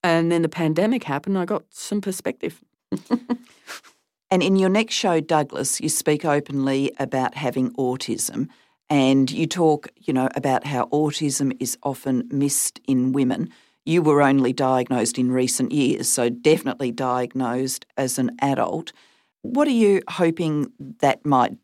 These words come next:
Speaker 2: do, raising it in Douglas? I mean, what are we not doing that we should be doing to assist kids with autism, girls with autism,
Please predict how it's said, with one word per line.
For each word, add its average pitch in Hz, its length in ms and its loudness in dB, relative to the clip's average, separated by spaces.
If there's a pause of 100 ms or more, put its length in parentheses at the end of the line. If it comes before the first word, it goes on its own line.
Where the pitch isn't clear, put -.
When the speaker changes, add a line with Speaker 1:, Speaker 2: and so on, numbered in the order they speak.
(200)
Speaker 2:
do, 123 300 2
raising 127 480 2
it 127 140 -2
in 127 220 0
Douglas? 120 680 -4
I 147 60 -4
mean, 135 320 0
what 185 300 -2
are 175 40 0
we 147 280 0 (320)
not 151 340 2
doing 135 400 2
that - 180 -6
we 131 120 -2
should 120 320 -4
be 127 140 -2
doing 127 640 0
to 127 360 -2 (240)
assist - 720 -2 (140)
kids 165 360 0
with 147 140 0
autism, 143 760 0
girls 143 360 0
with 135 120 -4
autism, 135 640 -2